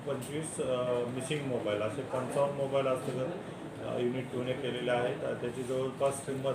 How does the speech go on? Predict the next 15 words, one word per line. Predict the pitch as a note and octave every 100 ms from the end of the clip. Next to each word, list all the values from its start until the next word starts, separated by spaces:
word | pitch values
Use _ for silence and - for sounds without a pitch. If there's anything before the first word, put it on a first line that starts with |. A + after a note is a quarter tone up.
| -
नऊ, | A#2+ B2+ C3+ A#2
घरफोडीचा | A#2+ A#2+ - C3 C3+ D3
तपास | C3+ C3 C3 C3 C3
चालू | B2+ B2
असताना, | B2+ B2+ B2+ A#2+ G#2 - - - - - - - - -
अ, | A#2 A#2
युनिट | B2 B2+ C3
वनचे | C3 C3+ C3+ C3+ C3+ C#3 C3 B2
सिनियर | - B2 B2+
पीआय | B2 C3
दिलीप | B2+ B2 C3 C3
पाटील | B2+ B2+ B2+
यांच्या, | B2+ C3
त्यांच्या | B2 B2 B2 A#2+ B2+
टीमला | C3 B2+ B2 A#2 G#2+